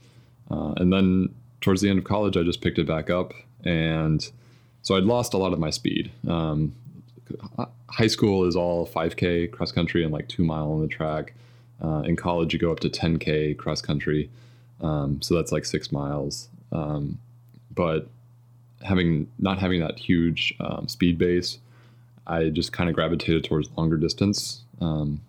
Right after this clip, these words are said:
and I'd done a couple half marathons, so I just decided, um, that I would just try the marathon. Um, and actually the day after I graduated college,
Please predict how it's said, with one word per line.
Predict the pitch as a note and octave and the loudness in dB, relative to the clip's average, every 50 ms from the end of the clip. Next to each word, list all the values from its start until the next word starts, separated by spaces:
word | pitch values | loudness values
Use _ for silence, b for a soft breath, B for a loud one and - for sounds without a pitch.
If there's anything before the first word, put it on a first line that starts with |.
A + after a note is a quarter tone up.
| - - - | -14 -6 -4
and | F#2 E2+ | -2 0
I'd | E2 D#2 | 2 2
done | G2+ F2+ E2+ | 2 0 0
a | D#2 | 0
couple | - E3 - - E2 | -2 -2 -2 -4 -4
half | - D#2+ D#2+ - - | -4 -6 -6 -4 -2
marathons, | - - D#2+ D#2+ D#2 - E2+ E2+ E2+ E2+ | -2 0 0 -2 -2 -2 -2 -2 -2 0
so | - D#2+ | 0 0
I | D#2+ | 0
just | D#2+ D#2+ - - | 0 0 -2 0
decided, | - F2+ D#2+ - D2+ D#2 D#2 D#2 D#2 D2+ - b b b b b b b b b - - - | 0 0 0 0 0 0 2 2 0 0 -2 b b b b b b b b b -12 -8 -4
um, | D#2 D#2 D2+ D2+ D2 C#2+ C#2 C#2 | -2 -2 0 0 0 0 0 2
that | - E2+ | 2 4
I | E2 E2 | 4 4
would | E2 E2 D#2+ - - - - - _ _ - - | 2 2 0 -4 -10 -20 -20 -20 _ _ -16 -6
just | - E2+ E2 - - | -2 0 0 0 0
try | - D#2 D2+ D#2+ | -2 0 0 2
the | D#2+ | 2
marathon. | D#2 D#2 D2+ D2 - - - - D#2 D#2+ F2 F2+ b b b b b b b b - - | 2 0 0 -2 -4 -4 -6 -4 -2 -2 -2 -2 b b b b b b b b -16 -8
Um, | E2 D#2+ D#2 D2+ D2+ - | -4 -4 -2 -2 -2 0
and | - F2+ F#2+ | 2 2 2
actually | - G2+ G2 - - G#2 F2+ | 4 2 2 4 4 6 6
the | F2 E2 | 6 4
day | F2+ F2 E2+ E2+ | 4 4 4 4
after | E2 E2 E2 - - F2 D#2+ | 2 2 0 0 0 0 0
I | |
graduated | D#2 D#2+ D#2+ D#2+ D#2 D#2+ D#2+ D#2+ E2 - - A#2 - - | 0 0 0 0 2 2 2 2 0 0 -2 -6 -6 -8
college, | - - D2+ C#2+ - - D#2+ D2+ - - - | -6 -4 -4 -2 0 0 0 0 0 0 -2